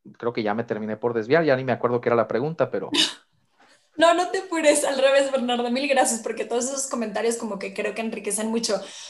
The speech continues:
Speaker 2: Pero bueno, a ver, ya a manera como de ir cerrando un poquito, quisiera como compartirte algunas como conclusiones que me vienen un poquito a la cabeza y que me digas como que qué opinas al respecto.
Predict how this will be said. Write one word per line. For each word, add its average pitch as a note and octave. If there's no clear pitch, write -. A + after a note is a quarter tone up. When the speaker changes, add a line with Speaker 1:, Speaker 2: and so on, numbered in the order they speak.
Speaker 2:
Pero B3+
bueno, C4
a -
ver, C4
ya D4
a F#4
manera D4+
como B3
de A3+
ir A3+
cerrando B3
un A#3+
poquito, A#3
quisiera A#3+
como A#3
compartirte G3+
algunas A3+
como G3+
conclusiones A3
que A#3
me G#3
vienen A3+
un A#3
poquito G#3+
a -
la A3
cabeza G#3+
y A3+
que A3
me A3
digas A#3
como G3+
que G3+
qué A3
opinas G3+
al -
respecto. -